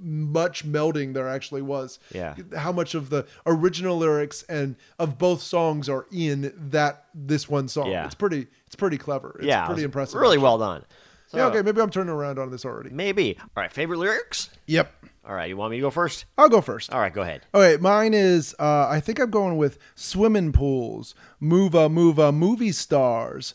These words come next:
Speaker 1: Huh? Look at that, look at that, look at that. Because it's
Speaker 2: Yeah.
Speaker 1: that entire lyric is all just either of the two songs.
Speaker 2: Yeah.
Speaker 1: Like, there's no new words in that entire
Speaker 2: Yes,
Speaker 1: lyric.
Speaker 2: that's a, that's a good one. I like that one.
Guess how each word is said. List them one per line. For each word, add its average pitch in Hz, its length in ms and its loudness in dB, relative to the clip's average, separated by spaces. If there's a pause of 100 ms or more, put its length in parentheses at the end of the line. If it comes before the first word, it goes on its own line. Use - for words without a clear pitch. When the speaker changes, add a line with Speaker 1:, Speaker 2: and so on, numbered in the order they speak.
Speaker 1:
Huh? 247 300 4 (220)
Look 220 180 4
at 214 40 8
that, 165 220 6
look 214 160 6
at 202 40 8
that, 160 180 4
look 226 140 4
at 208 60 6
that. 160 220 4 (240)
Because 190 240 2
it's 180 180 -2
Speaker 2:
Yeah. 90 240 -4 (360)
Speaker 1:
that 233 260 6
entire 220 640 2
lyric 208 500 2 (640)
is 180 320 2
all 175 420 4
just 143 600 -2 (760)
either 190 360 4
of 156 60 0
the 147 80 0
two 160 160 -4
songs. - 400 -8
Speaker 2:
Yeah. 123 180 2
Speaker 1:
Like, 170 120 4
there's 151 220 0
no 202 340 4
new 185 280 2
words 160 440 2
in 143 80 0
that 175 180 -2
entire 160 300 2
Speaker 2:
Yes, 151 220 8
Speaker 1:
lyric. 127 180 -2
Speaker 2:
that's 127 180 -6
a, 131 100 0
that's 120 240 -4
a 101 40 -16
good 104 140 -4
one. 78 180 -14 (320)
I 104 80 -6
like 104 200 -6
that 82 160 -6
one. 65 160 -16